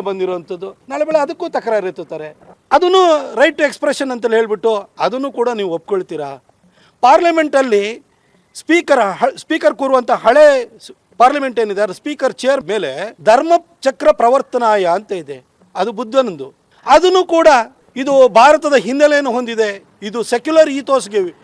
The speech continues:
ವಿರುದ್ಧವಾಗಿದೆ ಅಂತ ಹೇಳ್ತಾರೆ. ಅದನ್ನು ಕೂಡ ನೀವು ಬೇಡ ಅಂತ ಹೇಳ್ತೀರಾ, ತೆಗಿತೀರಾ? ಇದೆಲ್ಲದಕ್ಕೂ ಡಿಸೆಂಟಿಂಗ್ ಅನ್ನೋ ಇದ್ರೊಳಗಡೆ, ಆ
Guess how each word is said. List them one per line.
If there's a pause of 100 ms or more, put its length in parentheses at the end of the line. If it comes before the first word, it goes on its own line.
(140)
ವಿರುದ್ಧವಾಗಿದೆ
ಅಂತ (100)
ಹೇಳ್ತಾರೆ. (360)
ಅದನ್ನು
ಕೂಡ (100)
ನೀವು (120)
ಬೇಡ
ಅಂತ
ಹೇಳ್ತೀರಾ, (100)
ತೆಗಿತೀರಾ? (920)
ಇದೆಲ್ಲದಕ್ಕೂ (520)
ಡಿಸೆಂಟಿಂಗ್
ಅನ್ನೋ (160)
ಇದ್ರೊಳಗಡೆ, (680)
ಆ